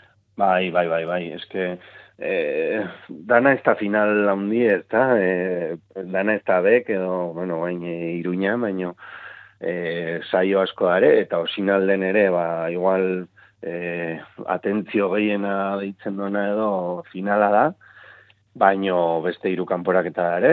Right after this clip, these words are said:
Zaldibin, e, Aztirin eta Ordizin ospatzen dienak, baita bertso afari formaton, eta launa handi egiten du elkarte hauek, eta hau ere,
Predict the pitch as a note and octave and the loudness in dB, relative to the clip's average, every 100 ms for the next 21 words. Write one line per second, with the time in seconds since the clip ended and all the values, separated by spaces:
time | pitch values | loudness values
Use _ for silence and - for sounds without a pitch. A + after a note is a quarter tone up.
0 | F3 - F2+ F#2 F#2+ F#2+ F#2+ F#2 F2+ F2+ | 4 2 -2 0 -2 -2 -2 -4 -6 -6
1 | F2 D#2+ F2 - - G2+ F#2 F#2 F2+ E2 | -8 -8 -8 -10 -2 0 0 -2 -4 -4
2 | F2 F2 E2+ E2+ F2 F2+ - F#2+ F2+ F2 | -2 -2 -2 -2 -4 -8 -6 -4 -4 -4
3 | F2 E2+ D2+ - G2 - F#2 F2+ F#2+ C3 | -6 -6 -8 -8 -10 -6 -6 -2 0 4
4 | F3+ B2+ F#2+ G2+ F#2+ F2+ - F#2+ - F#2+ | 4 2 -4 -4 -6 -6 -6 -6 -4 -6
5 | F2+ F#2+ F2+ F#2+ - C#3+ F3+ - - - | -6 -6 -2 -2 2 0 0 -8 -20 -20
6 | - - _ - F2+ - E2+ F2 E2 E2+ | -20 -20 _ -4 -4 4 6 6 4 4
7 | F#2 G2 G2+ F#2+ G2 G2 G2+ F#2 A2 G2 | 2 2 0 0 0 0 0 0 -2 -2
8 | G2 G2 F#2+ F#2+ F#2+ F#2 F#2 G#2 - G#2 | 0 0 0 0 -4 -6 -4 -4 -4 0
9 | G2 E3 F#3+ D3 - G2+ F#2 F#2 F2 D2 | 2 2 2 -4 -2 0 0 -2 -4 -8
10 | _ _ D#2+ A2 A2+ G#2+ A2+ A#2 G2 F2 | _ _ -2 0 0 -2 0 0 -2 -4